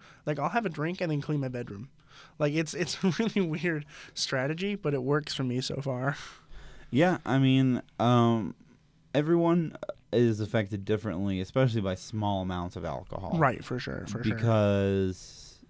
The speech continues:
Speaker 2: some people, they have a drink and there's nothing changes.
Speaker 1: Yeah, for sure, for
Speaker 2: And
Speaker 1: sure.
Speaker 2: I think the, the idea, I, uh, here's the hypocrisy that I have noticed very
Speaker 1: Mm-hmm.
Speaker 2: much as becoming more of an adult and seeing more adults and what they do.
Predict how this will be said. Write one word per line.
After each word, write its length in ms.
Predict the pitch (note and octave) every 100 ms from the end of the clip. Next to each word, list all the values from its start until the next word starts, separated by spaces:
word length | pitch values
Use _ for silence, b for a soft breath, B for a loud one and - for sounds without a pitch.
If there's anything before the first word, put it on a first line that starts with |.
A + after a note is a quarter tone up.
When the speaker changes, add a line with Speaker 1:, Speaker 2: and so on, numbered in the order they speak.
| _
Speaker 2:
some 260 | - A#2 G#2+
people, 420 | G2 - G2 A2
they 220 | G2 F#2
have 180 | G2+ G2
a 100 | F#2
drink 540 | F2 F#2 F2+ F#2+ G#2+
and 240 | F#2+ F2 F2
there's 240 | F2 -
nothing 440 | G2+ G2 F#2+ F#2+ F2
changes. 680 | C#3 C3+ G2 - - - -
Speaker 1:
Yeah, 180 | B2 - - -
for 160 | -
sure, 140 | C3 B2
for 60 |
Speaker 2:
And 260 | G#2 F#2+ F2+ F2+
Speaker 1:
sure. 80 | F2 -
Speaker 2:
I 120 | G2+
think 360 | A2 - C#3 D3
the, 880 | G#2 G#2 G#2+ G2+ G2 F#2+ F2+ C#2+ - - -
the 260 | G2+ G#2 F#2+
idea, 640 | G2 - A#2 B2+ C3 B2+ - - - -
I, 220 | D#2 D3
uh, 160 | - - -
here's 280 | B2 G#3 D#3+
the 80 | A#2
hypocrisy 720 | G#2+ F#2+ G#2 F#2 F2 F2 G2
that 140 | E2+ F2+
I 160 | G#2
have 120 | G#2 F2+
noticed 420 | E2+ E2 D#2 -
very 440 | G2+ G2 A#2+ A#2+
Speaker 1:
Mm-hmm. 80 | A2+
Speaker 2:
much 320 | E2 D2 - B B B B _
as 400 | G#2+ G2+ F#2 F2+
becoming 600 | - G2+ G2+ C3 A2+ G2+
more 260 | G2+ A#2+ A2
of 60 | G2
an 100 | F#2
adult 400 | E2 F2+ D#2+ -
and 160 | G2+ G2
seeing 400 | - A#2+ A#2+ G#2
more 180 | G2+
adults 360 | F2+ F#2+ F#2 -
and 100 | F2
what 140 | F2+ F2+
they 120 | F2
do. 300 | D#2 F#2 E2+